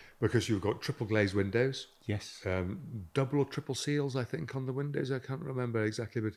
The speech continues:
Speaker 1: but they're, they're built to be passive house standard, which is totally airtight.
Speaker 2: Absolutely. Yes.
Speaker 1: So you're not going to get, so I think with the, what we have here with the ventilation system is, it is, it is controlled ventilation as,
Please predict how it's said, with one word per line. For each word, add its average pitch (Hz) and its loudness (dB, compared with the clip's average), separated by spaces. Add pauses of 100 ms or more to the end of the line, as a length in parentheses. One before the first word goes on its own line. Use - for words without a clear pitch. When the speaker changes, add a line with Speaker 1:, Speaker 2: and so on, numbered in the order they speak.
(400)
Speaker 1:
but 113 2
they're, 127 2
they're 104 -4
built - 4
to - -14
be 110 6 (300)
passive 117 -2
house 104 0
standard, 104 0
which 104 -2
is 95 -2
totally 117 2
airtight. 107 0
Speaker 2:
Absolutely. 95 -2 (320)
Yes. 87 -6
Speaker 1:
So - 2
you're 104 8
not 107 2
going 110 6
to 104 2
get, 104 2 (300)
so 139 2
I 120 4
think 220 -4
with 165 4
the, 127 2 (340)
what - 6
we 180 8
have 139 0
here 95 2
with 107 4
the 104 4
ventilation 113 2
system 107 0
is, 104 2 (480)
it 117 0
is, 123 6 (100)
it 113 2
is 117 4
controlled 139 6
ventilation 110 6
as, 90 -2